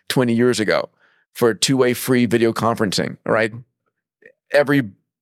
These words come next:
every game, every book, every piece of music accessible for free. And we forget the incredible world we live in. Uh, I think people who are more in, uh,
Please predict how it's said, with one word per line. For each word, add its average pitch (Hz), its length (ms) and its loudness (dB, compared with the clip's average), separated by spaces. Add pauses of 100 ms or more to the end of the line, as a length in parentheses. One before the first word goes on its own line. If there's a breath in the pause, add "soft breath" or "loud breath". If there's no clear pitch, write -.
(160)
every 135 300 0
game, 131 580 0 (480 loud breath)
every 139 320 2
book, 131 520 0 (420)
every 131 260 2
piece 147 220 0
of 127 80 0
music 123 500 0 (640)
accessible 147 580 0
for 120 200 -2
free. 123 340 0 (800 loud breath)
And 143 160 2
we 160 140 0
forget 143 560 0 (340)
the 143 160 2
incredible 147 600 -2
world 123 360 0
we 110 140 -2
live 110 280 2
in. 90 160 -6 (1000)
Uh, 120 320 0 (200)
I 143 120 0
think - 420 -6
people 143 300 0
who 123 260 0
are 113 180 2
more 117 340 2
in, 104 460 -2
uh, 104 340 -2